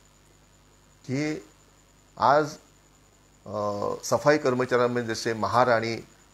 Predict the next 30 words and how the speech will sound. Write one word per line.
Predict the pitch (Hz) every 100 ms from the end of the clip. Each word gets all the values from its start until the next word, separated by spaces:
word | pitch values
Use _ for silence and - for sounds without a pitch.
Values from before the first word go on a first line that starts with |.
| -
अ, | 98 98 98 98
इतर | 104 131
जाती, | 120 107 117 117 113 - -
त्यांचा | 98 95 107 113
आपल्याला | 101 104 104
हिस्ट्री | 98 - 107
दिसते, | 98 - 101 85 - - - _ -
तशी | 110 - 151 165 170 - - _ -
हमालांमध्ये | - 110 139 170 139 107 95 92 - - - 73
आजही | 104 104 143 131 127 113 -
धनगर | 107 113 143
आणि | 131 107
मराठा | 107 113
समाज | 113 107 104
मोठ्या | 92 107
प्रमाणावर | - 90 87 82 -
आहे. | - _ _ _ _ _ _ _ _ _ _ _ _ _ _ _ _ _ _ _ _ -
मराठा | 110 127 143
समाजामध्ये | 139 120 120 127
सुद्धा | 120 110 117
दारिद्र्यता | 101 104 101 101 101
आहे | 101 95 104
आणि | - 107
गरिबी | 98 104 101 98
आहे. | 82
तर | - -
ही | 131
का | 147 139
बरं | 151 147
आली? | 117